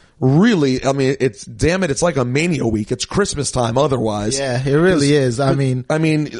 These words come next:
Speaker 1: well, um, so before we get to Raw twenty-five then, Mister McMahon had a press conference today, um, which at the time we're recording has not happened yet.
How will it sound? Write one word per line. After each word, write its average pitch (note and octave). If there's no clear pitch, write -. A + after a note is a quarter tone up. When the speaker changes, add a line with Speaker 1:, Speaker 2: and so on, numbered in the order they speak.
Speaker 1:
well, D#3+
um, D3
so F3
before E3
we G#3+
get F#3+
to F3+
Raw F3
twenty-five D3
then, A#2+
Mister D#3
McMahon C#3
had B2
a A#2+
press D3
conference C#3
today, A2+
um, A#2+
which B2+
at C3
the A#2+
time C#3+
we're D3+
recording B2+
has A#2+
not A#2+
happened A2+
yet. A2+